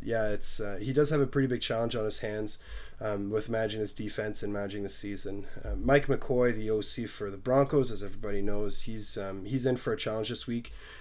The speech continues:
The Bengals have put together a pretty solid unit. Uh, they're thirteenth in terms of yards per game. They're fifth in terms of passing yards per game as well. They only allow about a hundred ninety-seven yards per game.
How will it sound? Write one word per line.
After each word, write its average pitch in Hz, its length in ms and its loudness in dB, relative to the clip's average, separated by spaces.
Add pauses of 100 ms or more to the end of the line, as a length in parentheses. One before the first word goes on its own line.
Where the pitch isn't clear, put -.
(160)
The 113 280 -2
Bengals 117 420 0
have 110 140 -4
put 127 160 -4
together 110 340 0
a 104 80 2
pretty 156 240 4
solid 135 540 2
unit. 135 440 4
Uh, 123 140 0
they're 120 140 0
thirteenth 135 560 2
in 120 240 -2
terms 123 340 -2
of 104 140 -6
yards 113 320 -4
per 104 160 -8
game. 143 420 8 (260)
They're 139 120 6
fifth 220 400 10
in 120 100 -2
terms 117 240 0
of - 140 -2
passing 127 400 -4
yards 107 200 -4
per 113 140 -8
game 104 220 -4
as 98 120 -6
well. 107 220 -2
They 107 80 -2
only 135 200 6
allow 120 220 4
about 110 200 0
a 107 40 -6
hundred 117 340 -4
ninety-seven 110 600 -4
yards 104 240 -6
per 113 140 -8
game. 110 420 -4